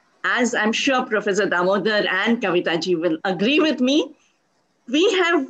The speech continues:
already passed that stage. Our morals, values, ethics have all been set now. But it is these youngsters who are the future. I think Kavita ji had told that these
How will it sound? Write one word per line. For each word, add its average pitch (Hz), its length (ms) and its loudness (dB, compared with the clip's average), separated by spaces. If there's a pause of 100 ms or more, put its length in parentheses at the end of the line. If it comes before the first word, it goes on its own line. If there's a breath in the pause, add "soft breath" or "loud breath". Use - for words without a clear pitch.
(120)
already 269 540 2
passed 240 460 -2
that 196 260 -2
stage. - 600 -6 (260)
Our 240 440 0 (440 loud breath)
morals, 233 640 0
values, 220 720 2
ethics - 720 -4
have 254 200 -6
all 285 260 2
been 311 240 2
set 208 420 -6
now. - 300 -8 (760)
But 285 320 -2
it 285 200 -2
is 370 320 2 (240)
these 359 360 2
youngsters 208 920 0 (880)
who 294 380 2
are 240 180 0
the 214 120 0
future. 254 640 2 (120)
I 185 200 -2
think 208 240 -2
Kavita 208 360 0
ji 233 140 0
had 214 260 -2
told 220 320 2 (400 soft breath)
that 196 160 0
these 320 320 2